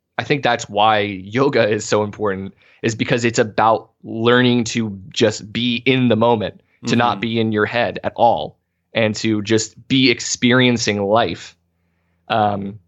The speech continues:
Speaker 1: which is, which is a very childlike way in the best of meanings of experiencing, I think, when, when you can just be in that moment and just absorb it and enjoy it and love it for what it is.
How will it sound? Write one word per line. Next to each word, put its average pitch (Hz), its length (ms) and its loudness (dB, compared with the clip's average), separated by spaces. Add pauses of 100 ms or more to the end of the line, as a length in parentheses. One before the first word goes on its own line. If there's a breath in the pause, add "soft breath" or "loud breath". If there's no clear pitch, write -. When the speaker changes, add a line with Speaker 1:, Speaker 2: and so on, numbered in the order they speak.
(320)
Speaker 1:
which 135 180 0
is, 165 240 0
which 151 160 0
is 151 100 2
a 147 40 2
very 170 300 0 (360)
childlike 143 640 2
way 135 260 4
in 117 120 0
the 113 80 2
best 131 320 0 (200)
of 107 160 0
meanings 110 720 0
of 110 220 0
experiencing, 160 640 -2
I 95 60 -4
think, - 340 -8 (640)
when, 117 340 0
when 113 200 2
you 117 120 2
can 117 200 -2
just 117 480 0
be 139 260 2
in 120 80 2
that 110 180 2
moment 120 300 2
and 107 80 -4
just 110 380 -4
absorb 104 580 2
it 104 120 2
and 101 120 -2
enjoy 98 600 0
it 104 260 2
and 95 200 -6
love 104 440 0
it 95 160 -2
for 101 160 -8
what 104 180 0
it - 100 -4
is. 95 440 2